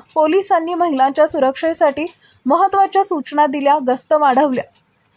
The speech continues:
आपल्याला मदत करण्याचा बहाणा करणारे सर्वच लोक मदतनीस नसतात. कधीकधी तेच तुमचं आयुष्य उद्ध्वस्त करतात. रात्री एकटीनं प्रवास करताना सावध रहा. अनोळखी व्यक्तीवर विश्वास ठेवू नका आणि अशा कुठल्याही घटनेत त्वरित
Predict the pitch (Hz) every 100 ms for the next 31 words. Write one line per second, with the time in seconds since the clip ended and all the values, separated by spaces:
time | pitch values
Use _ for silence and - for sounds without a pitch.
0 | _ - - 262 294 302 294 403 403 381
1 | 359 370 330 320 320 320 339 285 285 302
2 | 320 269 269 - 269 294 269 240 269 277
3 | 302 - 226 247 233 220 - _ _ _
4 | - 269 339 381 392 392 381 403 403 381
5 | 415 339 240 285 320 269 226 - 226 262
6 | 320 - 262 214 190 - _ _ _ _
7 | _ _ 247 285 302 359 339 349 349 440
8 | 415 392 370 370 359 330 330 330 349 269
9 | 285 262 262 233 - _ _ - _ -
10 | 311 381 381 359 330 339 349 359 294 302
11 | 311 302 302 - 294 381 359 294 226 -
12 | _ _ 277 285 302 - 294 - 311 311
13 | 339 403 277 277 330 359 226 262 294